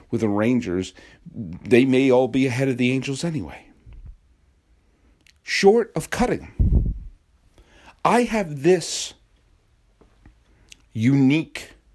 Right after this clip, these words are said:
solution of what to do with Albert Pujols. And it involves something that would re-, require swallowing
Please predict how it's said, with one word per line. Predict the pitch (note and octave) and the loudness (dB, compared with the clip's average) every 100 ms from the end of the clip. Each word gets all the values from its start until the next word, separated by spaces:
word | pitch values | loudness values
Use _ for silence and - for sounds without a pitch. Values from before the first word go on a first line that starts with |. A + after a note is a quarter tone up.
| - - _ _ _ - | -20 -20 _ _ _ -10
solution | - C#3 C3+ C3+ - G2 | -2 2 2 0 -2 -4
of | F#2+ | -2
what | A#2 - | -2 -4
to | |
do | G#2+ B2 | -4 -2
with | G#2 F2 | 0 -2
Albert | F2+ F2+ - | -2 -6 -4
Pujols. | B2 G2+ F#2 - - _ _ _ _ _ _ _ _ _ _ _ _ _ _ _ - | -4 -2 -4 -6 -20 _ _ _ _ _ _ _ _ _ _ _ _ _ _ _ -2
And | C3+ C3 B2 A#2 - - _ _ _ _ _ _ _ - | 2 2 2 -4 -10 -20 _ _ _ _ _ _ _ 0
it | C#3 | 2
involves | C#3 A#2+ B2+ F#3+ F#3+ F#3 D3+ - - - _ _ _ _ _ | 2 0 2 2 2 0 -4 -12 -16 -20 _ _ _ _ _
something | - E3+ D#3 D#3+ | -4 -4 -2 -2
that | C#3 | -2
would | B2+ C3 A2 | -2 -4 -2
re-, | A#2+ A2 - _ _ _ - | -6 -6 -16 _ _ _ -4
require | B2+ - - D#3 E3+ D#3+ D3 C3 - _ _ _ _ _ _ _ _ _ _ - | -4 -6 -10 -6 -2 -2 -2 -6 -20 _ _ _ _ _ _ _ _ _ _ -14
swallowing | E3+ - - C3+ C#3+ E3+ F#3+ F3 D#3 D3+ C#3+ | -6 -4 -4 -2 2 2 2 0 0 0 -4